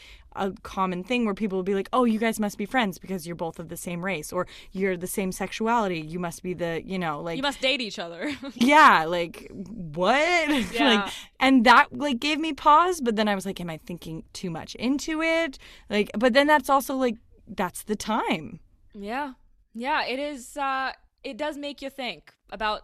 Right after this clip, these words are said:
Speaker 2: about, I think it made me think about, like, what was L A like in the nineties for everybody, you know? Obviously, I
Speaker 1: Yeah.
Speaker 2: don't know, and,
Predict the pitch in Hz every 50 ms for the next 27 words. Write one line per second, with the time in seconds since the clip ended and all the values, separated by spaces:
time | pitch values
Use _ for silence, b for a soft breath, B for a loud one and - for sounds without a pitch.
0 | - - 240 214 247 247 254 254 - - 247 233 190 254 226 233 240 - - -
1 | 247 254 277 247 254 269 269 262 - 247 240 233 226 220 214 214 196 214 208 202
2 | 196 175 202 202 - 202 202 196 - 190 190 185 185 185 185 185 180 180 - 190
3 | 185 180 180 160 160 165 170 165 165 170 - - - 180 170 165 160 160 160 156
4 | 156 160 156 156 156 175 - _ - 208 208 202 202 202 208 214 - - - 202
5 | 190 202 185 180 175 202 247 240 - 190 190 185 - 175 185 180 190 202 226 240
6 | - - 190 196 190 185 180 180 185 185 185